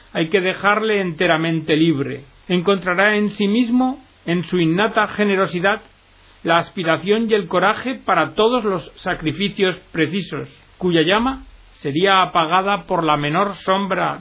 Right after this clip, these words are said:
del deber. Sin embargo, el amor, por libre y espontáneo que sea, no concierne solo al que ama, implica un compañero y su libertad, con su espontaneidad, porque el amor se dirige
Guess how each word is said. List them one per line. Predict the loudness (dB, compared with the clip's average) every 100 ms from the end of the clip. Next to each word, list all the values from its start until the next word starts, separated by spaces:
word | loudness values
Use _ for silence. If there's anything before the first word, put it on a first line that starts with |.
| -6
del | -4 -2 -4
deber. | -6 -6 -10 _ _
Sin | -10 -4
embargo, | -2 0 0 0 -6 -10 _ -4
el | 0
amor, | 2 4 2 2
por | 0
libre | 2 2 2 2
y | 0
espontáneo | -2 -4 -10 -6 0 0 2 0 0
que | -4
sea, | -2 0 0 -2 -12 _ _ -10 -2
no | 2
concierne | 2 0 0 0 0 0 -2
solo | 0 0 2 4 4
al | 2 0
que | 2
ama, | 2 0 -6 -10 _
implica | -4 -4 0 0 0 0 0 0 -4
un | -6 0
compañero | 0 2 0 2 0 0 -4 -10
y | -8
su | -4 0
libertad, | 2 2 2 2 0 -2 _ _ _ _ _ _ _
con | -2 0 2
su | 2
espontaneidad, | 0 0 -2 0 0 0 0 0 -2 -6 -20 _ -6
porque | -2 0
el | 2
amor | 2 2 0 -2 -12 _
se | -4 0
dirige | 2 0 -2 -2 -2 -4